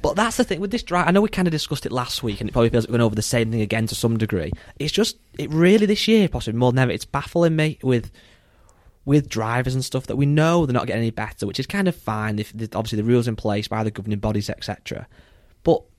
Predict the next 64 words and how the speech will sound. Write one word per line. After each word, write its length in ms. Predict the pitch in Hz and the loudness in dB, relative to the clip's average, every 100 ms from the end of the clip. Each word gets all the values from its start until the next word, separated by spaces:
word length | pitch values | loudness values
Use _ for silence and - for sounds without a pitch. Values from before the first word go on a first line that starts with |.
| - - | -20 -4
who 220 | - 185 | 2 4
actually 380 | 202 - 135 135 | 2 -4 -4 0
is 160 | 156 127 | 0 0
buying 440 | 107 120 131 139 | -2 0 0 0
them? 140 | 135 | -2
And 80 | 135 | 0
there's 100 | 160 | 0
nothing 340 | 190 208 214 165 | 0 2 0 2
wrong 260 | 165 180 | 2 2
with 240 | 151 180 - | 0 -2 -2
buying 300 | 185 196 190 | -2 -2 -2
them. 100 | 180 | -2
Like 120 | 165 | -4
you 60 | |
said, 120 | 139 151 | -4 -4
if 100 | 156 | -4
you've, 220 | 165 - | -6 -8
you 80 | 147 | -2
know, 120 | 135 | -2
if 100 | 104 | 0
you, 80 | 127 127 | -2 -2
you 80 | 120 | -2
wanna 160 | 135 143 | -2 -2
treat 200 | - 127 | -4 -4
yourself 320 | 135 131 131 | -2 -2 -4
or 60 | - | -6
whatever, 240 | 104 95 | -6 -6
then 140 | 101 | -6
that's 180 | 120 - | -6 -4
absolutely 320 | 120 - - 110 | -4 -4 -6 -4
fine. 300 | - 120 104 | -2 -2 -2
The, 160 | 101 - | -6 -4
all 160 | 127 135 | 0 2
the 80 | |
drivers 320 | 117 92 104 104 | 2 -2 -2 -2
out 180 | 110 | -2
there 120 | 98 104 | -2 -2
are 160 | 101 | -2
really 360 | 101 107 104 101 | -2 0 -2 -4
good, 240 | - 110 107 | 0 2 2
and 80 | 98 | -2
they 60 | |
look 260 | 98 110 - | -2 -2 0
good, 160 | 110 | 0
and 100 | 104 | 0
they 40 | 95 | -2
sound 420 | - 107 107 104 | -4 -2 -2 -2
good, 160 | 110 101 | -2 -2
and, 180 | 98 95 | -6 -8
you 100 | 110 | -6
know, 60 | |
they're 120 | 95 104 | -4 -4
nice 220 | 107 107 | -4 -4
to 80 | 110 | -6
look 140 | - | -6
at 40 | |
in 60 | - | -8
the 80 | 101 | -8
bag. 240 | 107 104 | -6 -6
The 80 | 101 | -6
head 220 | - 107 | -6 -8
covers 280 | - 110 107 | -8 -6 -4
are 40 | |
good, 280 | 101 98 107 | -2 -2 -2